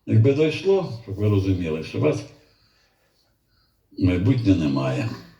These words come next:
Ви починали щось думати, як же залишитися живим. І коли ви зрозуміли, що ви є частина Всевишнього, ну, тоді б відкрилася, і вся б мані-, маніпуляція вся б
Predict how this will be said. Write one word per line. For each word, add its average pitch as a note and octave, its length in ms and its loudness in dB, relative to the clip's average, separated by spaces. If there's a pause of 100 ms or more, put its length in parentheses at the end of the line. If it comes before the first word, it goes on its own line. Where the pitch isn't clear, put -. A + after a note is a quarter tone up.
(600)
Ви E3 100 -6
починали B2+ 560 2
щось A2 240 2
думати, E2+ 440 -6
як G#2 200 0
же G#2 280 0 (420)
залишитися F#2+ 400 0
живим. D#2 520 -2 (1120)
І A2+ 80 -6
коли A2+ 220 4
ви G2+ 280 2
зрозуміли, F#2+ 580 2
що F2 160 -8
ви F2+ 140 -4
є A2+ 520 -4 (1000)
частина F2+ 440 2
Всевишнього, D#2+ 760 -4 (920)
ну, D3+ 80 -4
тоді E3 240 0
б - 80 -6
відкрилася, A2 800 2
і E2+ 60 -4
вся - 240 -4
б A2+ 60 -8
мані-, F#2+ 320 2 (480)
маніпуляція G2 720 2
вся G#2+ 200 -2
б - 80 -6